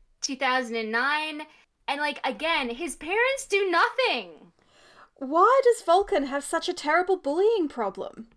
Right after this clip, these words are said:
Speaker 1: Sarek basically tells him to, you know,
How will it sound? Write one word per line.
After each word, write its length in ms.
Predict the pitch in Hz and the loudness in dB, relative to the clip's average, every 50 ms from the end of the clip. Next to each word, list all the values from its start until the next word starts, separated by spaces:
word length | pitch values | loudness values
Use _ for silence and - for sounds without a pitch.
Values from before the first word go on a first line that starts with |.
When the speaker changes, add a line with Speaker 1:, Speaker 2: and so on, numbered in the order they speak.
| _ _ _ _ _ _ | _ _ _ _ _ _
Speaker 1:
Sarek 640 | - - - - 370 381 415 453 508 508 494 - - - | -18 -16 -12 -6 -2 0 2 2 2 0 -4 -10 -10 -8
basically 840 | 214 254 277 320 - 339 - - 330 320 311 302 294 294 277 - _ _ _ _ _ _ | -6 -6 -6 -6 -10 -16 -16 -12 -10 -8 -8 -8 -8 -10 -14 -16 _ _ _ _ _ _
tells 300 | _ - 254 262 269 262 | _ -8 -6 -6 -4 -4
him 240 | 247 269 262 254 254 240 | -6 -6 -6 -6 -6 -6
to, 460 | - 247 226 220 214 208 202 196 196 190 | -4 -2 -2 -2 0 -2 -2 -4 -6 -6
you 100 | 202 214 | -6 -6
know, 460 | 208 196 185 180 180 180 185 185 - | -4 -4 -2 -2 -4 -4 -6 -8 -12